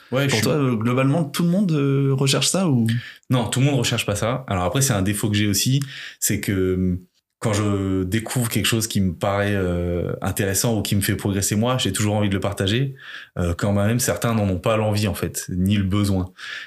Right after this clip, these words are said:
Speaker 1: Et du coup, c'est un petit peu un défaut parce que ça me met parfois en décalage avec certaines personnes. Euh, donc j'essaie de travailler là-dessus. Mais pour autant, oui, tout le monde a sa zone d'inconfort. Euh, et au même titre, euh, je pense que ça peut être bénéfique à chacun. Et comme je te disais,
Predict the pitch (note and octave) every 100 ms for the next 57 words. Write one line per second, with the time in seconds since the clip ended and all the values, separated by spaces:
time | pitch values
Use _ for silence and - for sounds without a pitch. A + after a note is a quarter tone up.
0 | - F#2 E2+ F#2+ B2+ C3 F#2+ F#2 G2 A2+
1 | G#2 G#2+ B2+ B2 F#2 F#2 - F#2 F#2 G2+
2 | G2 - G2+ F#2 F2+ G2 F#2+ F2 - E2+
3 | - E2 F2 - C3 C3+ C3+ - - -
4 | - - - F2+ E2+ E2 D#2+ F2 F2 -
5 | F2+ E2+ F2 E2+ D#2+ - C3+ E3 - _
6 | _ - - - G#2+ G2+ G#2 G#2 C#3 A#2+
7 | C3+ C3+ A#2+ A#2+ G#2 G2+ F#2 F2+ F2 E2+
8 | E2+ G#2 C3+ - _ - - - - F#2+
9 | F2 F2 E2+ - F#2+ F2+ F2+ F2 - A#2
10 | - G2 F2+ F2 F2 F2+ - - - F2+
11 | F#2 - A#2 A2 - E2 F#2+ E2 E2+ F2+
12 | F2+ F#2 F#2+ - G#2 A#2 F#2+ F2 F#2+ F2+
13 | G2 F#2 G2+ A#2